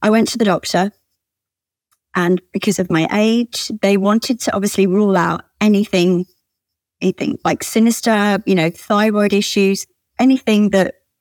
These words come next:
you know, just to give an indication of what was causing these hot flushes. So I did have some blood tests, which I know isn't routine, but because of my age and I was under forty, they, they just wanted to get a marker of, like,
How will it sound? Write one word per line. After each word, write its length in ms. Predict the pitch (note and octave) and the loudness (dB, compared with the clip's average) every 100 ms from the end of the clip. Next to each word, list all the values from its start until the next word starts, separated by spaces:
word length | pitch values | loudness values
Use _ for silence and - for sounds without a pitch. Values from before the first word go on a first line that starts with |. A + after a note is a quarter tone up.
| _ _ - | _ _ -2
you 100 | A3 | 0
know, 140 | F#3 | 2
just 260 | F#3+ G#3 - | 0 -2 -2
to 60 | G#3+ | 0
give 160 | G3 | 0
an 80 | G3 | 2
indication 560 | F3+ - - F3+ - E3+ | 2 0 -2 -2 -2 -4
of 100 | E3+ F3+ - - | -4 -8 -8 -2
what 200 | F#3+ F#3 | 0 0
was 140 | - | -6
causing 460 | - G3+ F#3 F3 E3+ | -2 0 0 0 2
these 260 | E3 E3+ | 0 -2
hot 240 | - F#3+ - | -4 -6 -2
flushes. 540 | F#3 F#3 B2+ - - _ _ _ _ _ _ _ | -2 -2 -4 -4 -8 _ _ _ _ _ _ _
So 240 | - A#3+ A3 | -2 0 0
I 100 | A3 _ - | -2 _ -2
did 160 | C4 B3+ | -2 0
have 240 | A#3 A3+ | -2 -2
some 160 | - A#3 | -2 0
blood 240 | G3 - | 0 -2
tests, 640 | - G3+ A3 - _ _ _ _ _ _ _ _ | -2 -2 -2 -6 _ _ _ _ _ _ _ _
which 320 | G3+ A3 - | -2 -2 0
I 60 | A3 | 0
know 260 | A3 G#3 | 2 2
isn't 300 | G#3+ A3 A3 | 0 0 -2
routine, 880 | G3 G#3+ G#3 - C4 G#3 D#3 G#3 C4+ - _ _ _ _ | 0 0 0 0 0 2 2 2 0 -4 _ _ _ _
but 120 | G3 G#3+ | -8 -4
because 320 | G#3+ C#4 A#3+ | -2 0 0
of 120 | A#3 | 0
my 280 | G#3+ G3 F3+ | 0 2 2
age 320 | E3+ G#3 - | 2 0 -2
and 80 | F#3 | -2
I 80 | E3+ | 0
was 120 | F#3 | 2
under 220 | F#3+ G3 | 2 0
forty, 840 | G3+ G#3 G3+ G#3+ - E3 F3 G3 - _ - | 0 0 0 0 -4 -2 -2 -2 -6 _ -14
they, 380 | - F3+ F3 - _ | -2 0 0 -2 _
they 100 | F#3+ | -2
just 220 | G3+ A3+ A#3 | 0 -2 0
wanted 180 | B3 | -2
to 100 | - | 0
get 120 | A3 - | -2 0
a 60 | |
marker 480 | G3 F#3+ G3+ - E3+ | 0 0 -2 -2 -2
of, 200 | E3+ - | -2 -2
like, 200 | - D3+ | -4 -4